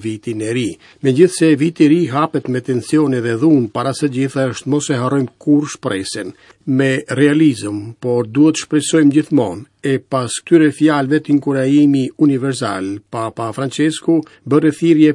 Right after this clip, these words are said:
për dialog, vetë kontroll dhe liçmëri ndërmjet Iranit dhe Shtetet Bashkuara të Amerikës, duke kërkuar impenjim për të shmangur një konflikt më të gjerë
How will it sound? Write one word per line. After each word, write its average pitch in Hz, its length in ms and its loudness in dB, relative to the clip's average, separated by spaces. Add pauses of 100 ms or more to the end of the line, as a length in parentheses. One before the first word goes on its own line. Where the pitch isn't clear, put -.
për 143 240 -2
dialog, 135 580 0
vetë 120 240 -6
kontroll 139 480 -2
dhe 123 140 -2
liçmëri 139 560 0
ndërmjet 120 400 -4 (100)
Iranit 120 400 0
dhe 117 80 -6
Shtetet 135 400 -2
Bashkuara 127 480 -4
të 127 140 -6
Amerikës, 123 500 -4 (320)
duke 131 240 0
kërkuar 131 540 0 (160)
impenjim 123 640 2
për 104 160 -10
të - 160 -12
shmangur 143 420 -2
një 131 140 -2
konflikt 131 480 -4
më 160 160 0
të 147 160 2
gjerë 127 420 -6